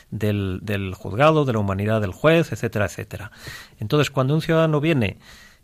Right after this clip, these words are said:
eh, para solicitar justicia gratuita, para defenderse frente a un procedimiento dirigido contra él, lo que hacemos en los servicios de orientación jurídica es que,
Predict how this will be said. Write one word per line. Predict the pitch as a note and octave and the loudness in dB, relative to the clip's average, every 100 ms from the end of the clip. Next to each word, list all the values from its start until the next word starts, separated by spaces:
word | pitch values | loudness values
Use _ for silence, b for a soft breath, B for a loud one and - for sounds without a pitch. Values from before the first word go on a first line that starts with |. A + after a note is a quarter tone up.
| - | -8
eh, | B2 G#2+ G#2+ G#2+ G#2 G2+ F#2+ - _ _ | -4 -2 0 0 0 -2 -4 -8 _ _
para | C3+ B2+ | 4 4
solicitar | - B2+ A2+ C#3 C#3 | 4 0 -2 -2 -2
justicia | C#3+ C#3+ C3+ | -2 -2 -2
gratuita, | C3 C#3+ C#3+ B2+ | -2 -2 -4 2
para | C3+ B2 | 4 6
defenderse | A#2+ C#3+ D3 A#2+ D#3 - A#2+ | 4 2 -2 0 0 0 -4
frente | B2+ A2+ B2 | -4 -2 -2
a | |
un | B2+ | -2
procedimiento | B2 - A#2 B2+ C3 C3 | -2 -2 -2 0 0 -2
dirigido | A2 G#2 - G#2+ G#2+ | -4 -4 -6 -8 -6
contra | B2+ B2+ C3 | -6 0 2
él, | C#3+ D#3 B B B B B B | 4 2 B B B B B B
lo | - A#2 | -6 -4
que | A#2 A2+ | -2 -2
hacemos | G2+ D3+ C#3 | 0 0 0
en | B2 | -2
los | G#2+ | -4
servicios | A#2+ - C#3 | -4 -2 0
de | C3 | 0
orientación | B2+ A#2+ - B2 | 0 -2 -4 -4
jurídica | - D3 D3 C#3 D3 - | -2 0 0 2 0 0
es | C3+ - | -4 -4
que, | - C#3+ D3 | -2 -2 -2